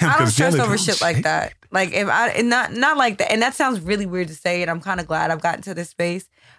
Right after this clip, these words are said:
Speaker 1: But it is honestly the master of detachment. I fight for those who want me to fight for them at this point.
Speaker 2: That's true.
Speaker 1: And if niggas wanna bounce, I, the one thing I'm, the one thing I will say is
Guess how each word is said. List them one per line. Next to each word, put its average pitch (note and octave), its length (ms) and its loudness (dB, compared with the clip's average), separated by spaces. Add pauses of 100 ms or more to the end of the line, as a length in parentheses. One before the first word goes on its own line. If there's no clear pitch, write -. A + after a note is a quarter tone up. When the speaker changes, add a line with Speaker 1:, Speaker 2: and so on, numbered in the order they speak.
Speaker 1:
But G#3+ 140 2
it G#3+ 140 0
is A3 240 0
honestly F#3+ 420 -2
the F3+ 100 -4
master E3+ 400 -2
of E3+ 80 -8
detachment. F#3 580 -4 (520)
I C#4+ 100 2
fight B3 240 0
for - 100 -8
those B3 220 -2
who B3 60 -6
want A#3 180 -2
me A#3 60 -4
to A3+ 60 -8
fight G3 200 -4
for D#3+ 100 -12
them - 220 -14 (400)
at G3 120 -2
this A#3 160 0
point. - 280 -6 (520)
Speaker 2:
That's A3 260 4
true. - 100 4
Speaker 1:
And G#3+ 400 0
if G3 120 0
niggas C4+ 400 -2
wanna C4+ 220 0
bounce, A3+ 360 0 (140)
I, C4 420 2 (360)
the A#3 120 2
one C#4+ 160 2
thing D#4+ 120 2
I'm, D4 240 2
the G#3 120 4
one B3 340 0
thing B3+ 160 -2
I A3 80 2
will G3+ 220 0
say E3 280 -2
is E3+ 160 -4